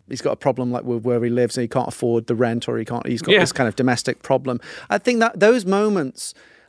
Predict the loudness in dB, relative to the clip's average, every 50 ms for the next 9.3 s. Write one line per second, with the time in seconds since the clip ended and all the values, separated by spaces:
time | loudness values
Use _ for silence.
0 | _ _ 0 2 4 4 6 4 4 2 0 _ -4 -2 0 0 0 2 2 0
1 | 0 -2 -10 -18 2 _ 2 2 2 2 2 2 2 6 6 6 6 6 2 -4
2 | _ 4 6 6 6 6 4 6 6 6 6 4 2 4 4 4 4 2 0 0
3 | 0 0 0 0 0 -2 -4 -6 -6 -6 -6 -10 -10 -4 -4 -6 -2 2 2 4
4 | 6 6 6 6 6 2 -2 -4 4 4 4 4 4 -4 -2 2 2 4 4 2
5 | 0 -2 -4 -4 -4 -4 -2 -2 -2 -2 0 0 0 -2 -2 -4 -8 -18 -20 -20
6 | -12 -6 -6 -2 0 0 2 2 4 4 4 2 2 0 -2 -2 -2 0 -2 -2
7 | 2 2 2 2 4 0 0 0 -2 -4 -4 -4 -4 -2 -2 -2 0 0 -2 -2
8 | -4 -4 0 0 0 0 0 0 0 -2 -2 -2 -4 -4 -2 -2 -4 -4 -4 -4
9 | -6 -6 -6 -8 -8